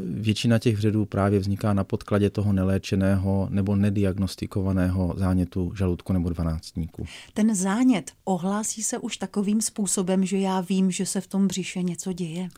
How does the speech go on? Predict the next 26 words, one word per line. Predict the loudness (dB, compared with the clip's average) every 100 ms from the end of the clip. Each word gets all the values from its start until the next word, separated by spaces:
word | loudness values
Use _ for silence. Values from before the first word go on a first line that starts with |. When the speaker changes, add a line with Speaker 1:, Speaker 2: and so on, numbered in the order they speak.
| -20 -20 -20 -20 -20 _ _ -4
Speaker 1:
Není | 2 6 6 6
to | 2
pravidlem. | 2 4 4 2 0 0 -2
Eh, | -4 -4 -2 0 -2 -8
dost | -12 0 2 2 -2 -12
často | -2 0 2 4
nebo | 4
takovým | 2 2 2
hlavním | 2 2 4 2
příznakem | 2 0 0 2 0 0
pro | 4 4 4 -2
záněty | -2 2 4 2 2 2
nebo | 2 2 0
vředy | 0 0 -2
toho | -2 -2 0
žaludku | 0 -2 -4 -4
dvanáctníku | 0 2 2 0 -2 0 4
je | 2
bolest. | 4 4 4 0
To | 0
je | 2 2 2
hlavní | 0 0 2 2
a | 2
nejdůležitější | 0 0 -2 -2 -2 -2
příznak, | -4 -4 -2 0 2
ale | 2 2